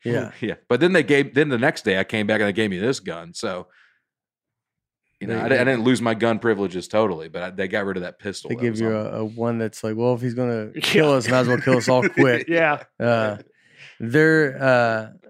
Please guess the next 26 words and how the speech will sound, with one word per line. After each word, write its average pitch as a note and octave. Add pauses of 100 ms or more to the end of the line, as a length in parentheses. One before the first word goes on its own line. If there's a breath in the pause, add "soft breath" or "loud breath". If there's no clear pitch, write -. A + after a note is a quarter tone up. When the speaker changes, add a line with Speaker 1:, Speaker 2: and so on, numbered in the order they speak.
(340)
Speaker 1:
yeah, D#3
I C#3
mean, C#3+
what, D3+
who F#3
died? D3
Uh, A#2
Brandon F#3
Crow, D3
or A#2+ (120)
there B2+
was C#3
that B2+
famous, C3+ (400)
the B2+
guy B2+
that A#2
died, A#2+
it A#2
was A#2
a, A#2+
it A#2
was A#2+
a A#2+
real A#2+
gun. B2